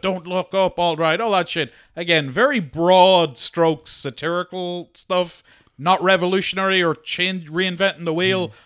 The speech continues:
Speaker 1: but I thought it was fine. Yeah. And ov-, overall, yeah, I enjoyed it for the most part. I didn't have, like, a hatred for it that you did. Okay.
Speaker 2: See, my problem is I look at it and see possibilities.
Speaker 1: Okay.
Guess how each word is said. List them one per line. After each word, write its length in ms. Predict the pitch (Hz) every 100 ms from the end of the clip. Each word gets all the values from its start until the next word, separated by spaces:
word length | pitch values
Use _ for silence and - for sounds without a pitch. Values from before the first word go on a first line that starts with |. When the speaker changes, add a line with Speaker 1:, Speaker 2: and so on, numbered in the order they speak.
| _
Speaker 1:
but 100 | 120
I 60 | 127
thought 500 | - - - 165 156
it 60 | 139
was 100 | -
fine. 380 | - 110 104 92 _ _ -
Yeah. 240 | 123 104 - _ _ - - -
And 120 | 180 247
ov-, 260 | 311 277 -
overall, 640 | 320 262 247 233 226 202
yeah, 160 | 202
I 80 | 165
enjoyed 420 | 165 143 160 135
it 160 | 117 - _ _ _ _
for 140 | - 139
the 60 |
most 260 | 131 120 -
part. 240 | 104 95 - - _ _ _ _ _ -
I 120 | 151
didn't 240 | 175 202 175
have, 220 | 196 185
like, 200 | 180 180
a 80 | 151
hatred 680 | - 165 175 - 147 123 110
for 300 | - 123 113
it 120 | 113
that 160 | 117 98
you 160 | 117
did. 280 | 101 95 90 _ - _ - - -
Okay. 40 |
Speaker 2:
See, 440 | 110 165 156 160 127 _ _ _
my 240 | 127 156 180
problem 360 | - 190 170
is 60 | 151
I 40 | 151
look 200 | 151 165
at 60 |
it 40 | 139
and 140 | 120
see 140 | - 127
possibilities. 1000 | 120 110 110 110 98 92 90 85 131 139
Speaker 1:
Okay. 240 | 135 98